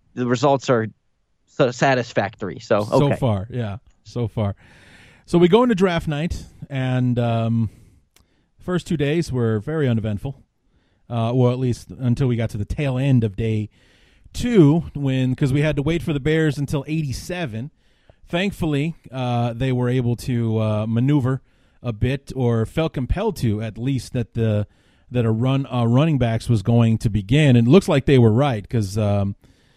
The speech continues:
Speaker 2: what's his name from Memphis went to the Rams, Darrell Henderson? Was that
Speaker 1: Yes,
Speaker 2: his name?
Speaker 1: Darrell.
Speaker 2: H-, Henderson. And, uh, he goes to the, goes to the Rams, but,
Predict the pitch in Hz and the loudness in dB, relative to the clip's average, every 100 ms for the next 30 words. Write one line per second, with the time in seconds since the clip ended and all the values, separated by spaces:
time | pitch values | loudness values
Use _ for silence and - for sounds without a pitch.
0 | _ _ - 127 143 113 120 113 107 - | _ _ -2 -2 0 0 2 2 0 0
1 | 107 104 123 147 - 117 - 123 117 123 | 2 4 4 4 2 2 2 0 0 0
2 | 107 101 131 120 107 113 - 95 123 127 | 0 2 2 0 -2 -4 -8 -8 -4 -2
3 | 147 151 - _ _ _ _ _ _ - | -2 -4 -10 _ _ _ _ _ _ -8
4 | 165 175 247 214 _ _ _ _ _ _ | -6 -6 -6 -8 _ _ _ _ _ _
5 | _ _ 117 127 110 175 127 101 95 - | _ _ -2 0 0 -6 -10 -10 -14 -16
6 | - 131 135 110 101 - _ - - - | -8 -2 -2 -2 -6 -8 _ -20 -18 2
7 | 143 139 131 131 127 120 110 180 165 147 | 4 6 6 6 4 2 2 4 6 4
8 | 135 160 123 120 117 117 117 135 - 135 | 4 2 4 6 6 2 2 0 2 2
9 | 117 123 127 131 120 123 113 | 2 2 2 0 0 0 -2